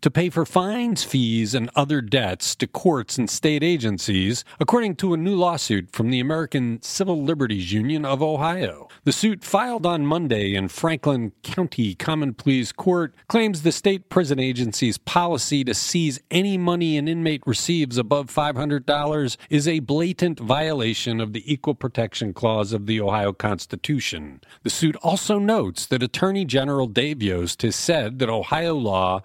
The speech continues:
prevents the government from garnishing any money from coronavirus stimulus checks.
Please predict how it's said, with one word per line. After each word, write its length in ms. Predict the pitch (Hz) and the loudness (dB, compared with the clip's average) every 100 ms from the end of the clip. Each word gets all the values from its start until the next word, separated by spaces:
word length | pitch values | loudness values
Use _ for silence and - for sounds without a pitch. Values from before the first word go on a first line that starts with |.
| - | 0
prevents 480 | 190 185 220 220 - | 2 2 0 -2 -4
the 100 | 107 | -2
government 600 | 101 95 92 92 92 98 | 0 0 0 0 -2 -4
from 260 | - 104 | -2 -2
garnishing 720 | 95 135 135 101 - 98 95 85 - | 0 0 0 -4 -4 -4 -4 -8 -4
any 260 | 160 151 151 | 0 0 0
money 440 | 123 113 101 98 | 0 -2 0 -2
from 260 | 95 - 92 | -4 -8 -8
coronavirus 800 | - 107 104 104 95 95 92 90 | -4 -2 0 -2 -2 -2 -2 -4
stimulus 680 | - - 101 95 92 87 | -4 -2 -2 -2 -4 -6
checks. 640 | - - 82 - - - | -4 -4 -4 -6 -10 -10